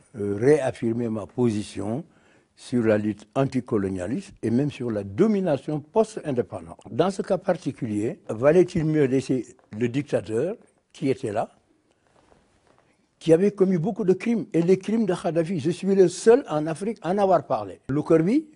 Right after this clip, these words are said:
faire sauter un avion dans lequel il y avait des femmes et des enfants, faire sauter l'avion d'U T A en tuant des Africains, dont un Sénégalais. Je suis le seul.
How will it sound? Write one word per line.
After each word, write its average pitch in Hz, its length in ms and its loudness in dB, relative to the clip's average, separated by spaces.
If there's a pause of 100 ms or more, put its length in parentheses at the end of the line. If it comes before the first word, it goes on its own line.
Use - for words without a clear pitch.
(120)
faire 147 260 0
sauter 151 320 0
un 135 140 0
avion 160 320 -4 (180)
dans 143 140 2
lequel 139 280 0
il 135 60 -2
y - 20 0
avait 123 140 -2
des 120 120 -4
femmes 175 240 -2
et 147 80 -4
des 131 180 -4
enfants, 147 320 -12 (460)
faire 170 240 2
sauter 165 360 2
l'avion 143 380 2
d'U 131 220 -2
T 175 200 0
A 240 140 -4 (720)
en 151 140 4
tuant 156 340 4
des 127 240 2
Africains, 165 420 -2
dont 190 360 -4
un 208 140 2
Sénégalais. 185 600 0 (500)
Je 190 100 0
suis 269 220 0
le 269 100 2
seul. 262 360 -2